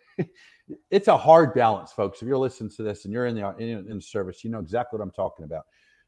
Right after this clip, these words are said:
Taking care of your body and your mental health at, at the same time, accomplishing the mission for your command. Um, it is a hard balance, but, uh, anyway, um, <clears throat> that was one of those that I went back to the doc and I said, "Hey, can you, can you document this?" And he did. But, um,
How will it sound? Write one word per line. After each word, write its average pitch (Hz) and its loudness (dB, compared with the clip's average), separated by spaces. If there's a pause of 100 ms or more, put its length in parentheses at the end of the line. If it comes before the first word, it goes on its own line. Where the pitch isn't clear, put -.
(100)
Taking 160 -2
care 156 0
of 147 2
your 135 -2
body 123 4
and 101 -6
your 90 -8
mental 107 -4
health 104 0
at, 90 -10
at 98 -10
the 90 -14
same 113 -8
time, 104 -6 (240)
accomplishing 104 -4
the 82 -6
mission 90 -8
for - -20
your 87 -6
command. 78 -12 (400)
Um, 90 4 (380)
it 143 4
is 139 2
a 123 0
hard 113 4
balance, 82 -6
but, 95 -4
uh, 95 0
anyway, 175 4 (340)
um, 110 4 (160)
<clears throat> 147 0
that 156 10
was 143 4
one 147 2
of 131 0
those 120 4
that 113 0
I 95 -2
went 98 -4
back 101 0
to 95 -16
the 87 -6
doc 95 -4
and 95 -10
I 87 -10
said, 92 -8
"Hey, 98 -6
can 110 -12
you, 113 -6
can - -12
you 110 -8
document 101 -8
this?" - -18
And 82 -16
he 80 -16
did. 80 -8
But, 87 -12
um, 101 -6